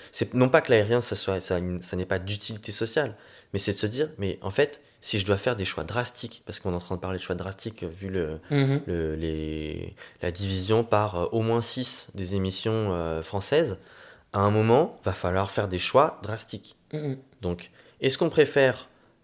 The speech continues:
Speaker 1: euh, tu sais, c'est les, comme les trucs à la con, là, de, est-ce que tu préfères avoir une langue de sept mètres ou des poussins qui te suivent, euh, et qui font couac couac, euh, toute ta vie ?
Speaker 2: <laughs>
Speaker 1: Bon, bah... Là, en fait, c'est un peu plus simple, c'est est-ce que tu préfères que, euh,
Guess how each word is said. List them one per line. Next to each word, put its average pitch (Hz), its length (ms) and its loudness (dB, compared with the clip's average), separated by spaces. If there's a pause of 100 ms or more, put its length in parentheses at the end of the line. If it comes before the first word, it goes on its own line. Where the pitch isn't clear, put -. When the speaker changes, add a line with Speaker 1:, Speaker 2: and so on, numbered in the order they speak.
Speaker 1:
euh, 95 240 0
tu - 80 -4
sais, 131 60 2
c'est 127 160 2
les, 95 180 4
comme 104 200 0
les 101 80 4
trucs - 200 -4
à 117 60 4
la 110 100 4
con, 117 260 0
là, 87 200 -2
de, 85 220 -2
est-ce - 320 -10
que - 40 -14
tu - 60 -16
préfères 110 300 2
avoir 101 220 4
une 104 120 6
langue 117 200 8
de 107 100 2
sept - 300 4
mètres 143 300 4
ou 110 80 0
des 98 140 4
poussins 127 400 0
qui 127 140 -10
te - 40 -8
suivent, 123 360 0
euh, 92 320 4
et 90 40 -2
qui - 140 -10
font 104 160 -2
couac 107 240 0
couac, 127 300 2
euh, 90 420 0
toute 170 340 0
ta 120 120 10
vie ? 110 180 2 (340)
Speaker 2:
<laughs> - 340 -4
Speaker 1:
Bon, 104 140 8
bah... 98 260 10 (680)
Là, 113 260 12
en 135 60 10
fait, 151 180 8
c'est - 160 4
un 107 100 8
peu 120 160 2
plus 120 140 -2
simple, 151 300 4
c'est - 240 0
est-ce 117 120 0
que 151 80 2
tu 139 160 -6
préfères 131 540 2
que, 120 100 -2
euh, 90 560 2